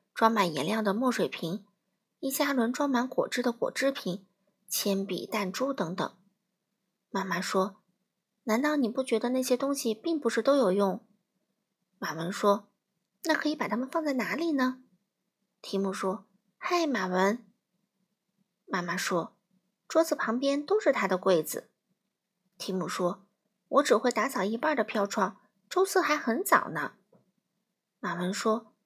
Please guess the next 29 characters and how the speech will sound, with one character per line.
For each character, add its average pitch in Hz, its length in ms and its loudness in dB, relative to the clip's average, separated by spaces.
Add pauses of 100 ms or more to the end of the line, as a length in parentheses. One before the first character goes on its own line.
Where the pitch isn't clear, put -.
(380)
：“我 - 60 0
们 240 100 2
从 294 200 -2
周 330 160 0
一 381 160 4
开 262 160 -2
始 214 160 0
做。” - 380 2 (720)
提 - 160 -6
姆 170 120 -4
说 - 340 -2
：“好 - 220 2
的， 233 280 4 (320)
如 269 120 0
果 269 120 10
周 277 200 4
一 277 140 2
有 202 140 6
时 208 180 2
间 262 220 0
我 - 80 0
就 262 120 2
开 233 220 0
始。” - 320 -4 (640)
括 - 160 -4
号 - 260 -6
停 185 220 -6
了 208 100 -4
停。 190 300 -8